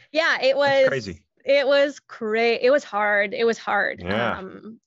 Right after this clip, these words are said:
Speaker 1: I knew, obviously, having a baby is never, like, a walk in the park, but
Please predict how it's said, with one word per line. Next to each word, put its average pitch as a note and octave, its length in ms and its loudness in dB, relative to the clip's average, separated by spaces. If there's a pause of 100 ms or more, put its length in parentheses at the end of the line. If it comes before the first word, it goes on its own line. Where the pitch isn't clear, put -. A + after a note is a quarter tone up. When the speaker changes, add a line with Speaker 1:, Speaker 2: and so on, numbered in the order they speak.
(160)
Speaker 1:
I A#3+ 180 -4
knew, A#3+ 540 0
obviously, A3 360 -4
having G#3 280 -4
a G3+ 60 -6
baby A3+ 360 -2
is A3 180 -2
never, G3 560 -4 (380)
like, G3 260 -2
a G#3 80 -4
walk G#3 300 -2
in G#3+ 100 -6
the G3 80 -4
park, A3+ 520 -6
but F#3+ 300 -4